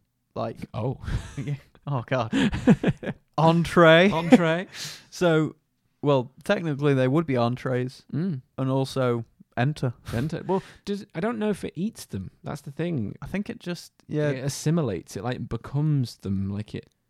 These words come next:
Speaker 1: Yeah.
Speaker 2: I don't, uh, it's, it's a, it's a strange thing.
Speaker 1: I feel like this is all
Speaker 2: It's
Speaker 1: stuff we could read on the Wikipedia page.
Speaker 2: Probably. I mean, there's a bit more about it, but because the film is so ambiguous, you can never really get a clear answer. And that's what I kinda like about it.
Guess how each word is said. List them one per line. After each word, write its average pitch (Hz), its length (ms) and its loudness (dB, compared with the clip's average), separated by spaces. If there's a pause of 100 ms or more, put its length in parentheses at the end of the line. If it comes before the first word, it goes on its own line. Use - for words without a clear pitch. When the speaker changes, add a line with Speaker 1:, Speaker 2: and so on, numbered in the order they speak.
(400)
Speaker 1:
Yeah. 147 260 -10 (160)
Speaker 2:
I - 80 -6
don't, - 260 -4 (800)
uh, 156 200 -4
it's, 156 240 -12
it's 180 160 -10
a, 175 160 -8 (380)
it's - 160 -14
a 160 60 -8
strange 180 960 -10 (460)
thing. 107 320 -12 (140)
Speaker 1:
I - 60 -20
feel 349 100 -10
like 415 80 -6
this - 140 -10
is 254 80 -10
all 254 120 -2
Speaker 2:
It's 240 80 -8
Speaker 1:
stuff 226 220 -2
we 214 60 -4
could 165 180 -4
read 160 160 0
on 147 120 0
the 135 80 -2
Wikipedia 135 500 -4
page. - 460 -12 (300)
Speaker 2:
Probably. 208 420 -4
I - 20 -2
mean, 143 200 -4
there's 175 160 -2
a 190 40 -4
bit 240 160 -2
more 190 160 -4
about 180 240 -2
it, 156 60 -12
but 156 240 -10
because 196 260 -6
the 226 80 -2
film 202 320 -4
is 170 80 -6
so 170 240 -6
ambiguous, 147 760 -8
you 120 120 -10
can 135 160 -4
never 165 200 -2
really 185 240 0
get 151 240 -4
a 131 60 -6
clear 113 340 -8
answer. 135 380 -6
And 123 100 -4
that's 151 220 -6
what 165 140 -4
I 151 40 -10
kinda 139 220 -4
like 147 240 -2
about 80 240 -10
it. - 140 -20